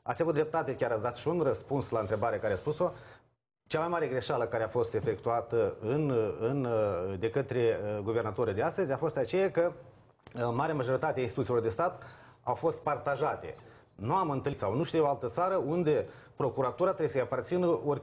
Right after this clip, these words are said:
u-, unei persoane. Sau, eu știu, Ministerul Justiției apari-, ap-, aparține cuiva.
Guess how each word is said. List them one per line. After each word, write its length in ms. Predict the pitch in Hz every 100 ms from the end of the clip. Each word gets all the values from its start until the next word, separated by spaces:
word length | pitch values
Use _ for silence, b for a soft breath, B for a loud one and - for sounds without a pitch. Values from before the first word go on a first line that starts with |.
| -
u-, 440 | 143 139 131 135
unei 180 | 147 151
persoane. 560 | 151 - 175 104 90 - B B
Sau, 380 | - 120 117 110
eu 60 | 113
știu, 260 | - 165
Ministerul 480 | 160 110 110 147 147
Justiției 400 | 123 110 165 156
apari-, 280 | 123 127 151
ap-, 200 | 123 -
aparține 440 | 127 127 - 147
cuiva. 380 | 123 147 123 76